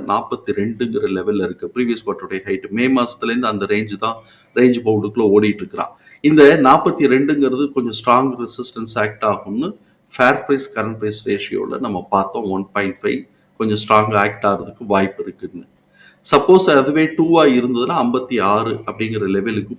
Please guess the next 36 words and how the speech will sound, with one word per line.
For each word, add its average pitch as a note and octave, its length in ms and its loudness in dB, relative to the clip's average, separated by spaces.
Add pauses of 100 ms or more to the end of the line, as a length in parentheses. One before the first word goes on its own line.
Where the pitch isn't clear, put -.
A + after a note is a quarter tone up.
போறதுக்கும் G#2 420 0
வாய்ப்பு F#2+ 320 -4
இருக்கும். F#2+ 340 -8
உடைச்சதுன்னா A#2+ 380 -4
ஐம்பத்தி A#2 340 -4
ஆறுங்கிற G2+ 440 0
லெவலுக்கு F#2 580 -6 (380)
போறதுக்கு A#2 280 4
வாய்ப்பு G#2+ 360 2
இருக்குங்கிறத G#2+ 500 -6
இங்கேயே A#2 260 4
நம்ம G2+ 200 0
பார்க்கிறோம். - 460 -6 (420)
அப்படி E3 340 6
நம்ம C#3 220 6
இந்த C3+ 480 4
இடத்துலயும் D3+ 400 0
நம்ம B2+ 200 0
பார்க்கும்போது A2+ 800 -2 (200)
நாற்பத்தி A2+ 320 -2
ரெண்டுங்கிற G#2+ 520 0
ப்ரீவியஸ் A#2+ 420 -2
குவார்ட்டருடைய F#2+ 340 -8
ஹைட்டை G2+ 260 -6
மேல G2 260 -2
உடைச்சாங்க F#2+ 600 -4
அப்படின்னு F#2 220 -18 (100)
சொன்னாக்க E2+ 440 -8 (440)
இவங்களுக்கு B2 460 4
பி C#3 360 0
பிங்கிறது B2+ 600 -2
ஐம்பத்தி A2 280 -6
அஞ்சு G#2 260 -4
to G#2+ 180 -12
ஐம்பத்தி G2 340 -6
ஆறு G#2+ 200 0